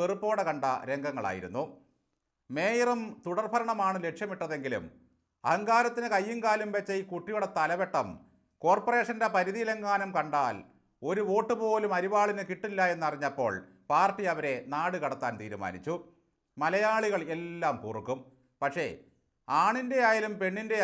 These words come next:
ആയാലും ഏത് രാഷ്ട്രീയ പാർട്ടിയിലെ നേതാവിൻ്റെ ആയാലും അഹങ്കാരം വെച്ച് പൊറുപ്പിക്കില്ല. സി പി എം ആണെങ്കിൽ അഹങ്കാരികളെ ചെല്ലും ചെലവും കൊടുത്ത് താരാട്ട് പാടി വളർത്തുന്നവരാണ്. നാട് വെറുക്കുന്ന നേതാക്കളുടെ ലിസ്റ്റ് എടുത്താൽ അതിലേറെയും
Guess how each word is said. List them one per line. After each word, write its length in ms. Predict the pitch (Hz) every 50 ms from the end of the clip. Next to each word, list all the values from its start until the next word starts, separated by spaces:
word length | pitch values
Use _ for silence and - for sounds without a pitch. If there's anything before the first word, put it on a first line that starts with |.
| 175
ആയാലും 360 | 165 156 151 147 143 139 120 113 92 - - - _ _ _ _ _
ഏത് 380 | - 151 180 214 226 247 240 247 233 202
രാഷ്ട്രീയ 380 | 190 196 208 202 202 220 226 220 220
പാർട്ടിയിലെ 340 | 214 196 190 185 180 180 180 165 160
നേതാവിൻ്റെ 540 | 160 170 180 185 185 185 190 185 175 160 147 139
ആയാലും 280 | 131 127 117 117 101 87 - - _ _ _ - 135 151
അഹങ്കാരം 600 | 156 151 202 214 214 202 202 180 165 147 139 139 - - - 131
വെച്ച് 200 | 139 139 139 151 117
പൊറുപ്പിക്കില്ല. 500 | 110 101 104 - 101 95 - 87 85 98 123 - - - - _ _ _ _ _ _ _ _ _ _ _ _ _ -
സി 120 | - 175 190 214 214
പി 80 | 254 269
എം 80 | 262 254 247
ആണെങ്കിൽ 280 | 233 233 240 226 233 220 196
അഹങ്കാരികളെ 580 | 165 185 208 220 240 233 233 233 226 226 226 208 220
ചെല്ലും 300 | 196 190 190 202 233 247 240 214
ചെലവും 300 | 214 196 190 190 196 185
കൊടുത്ത് 320 | 170 160 151 151 147 147 127 175 - - - - _ _ _ _ _ _
താരാട്ട് 520 | 165 160 165 185 202 214 220 220 - - 151 180
പാടി 260 | 180 156 147 143 135 131 123 131
വളർത്തുന്നവരാണ്. 800 | 139 139 139 135 135 147 131 127 113 104 92 87 87 92 120 151 - - - _ _ _ _ _ _ _ _ _ _ _ _ _ _ _ -
നാട് 340 | 127 147 160 190 226 240 262
വെറുക്കുന്ന 400 | 254 254 240 240 247 247 226 208 202 196
നേതാക്കളുടെ 520 | 185 185 190 202 214 220 220 226 220 220 208 180
ലിസ്റ്റ് 220 | 170 170 - 214 208
എടുത്താൽ 280 | 196 190 190 185 175 175
അതിലേറെയും 520 | 175 160 156 156 160 165 165 160 156 147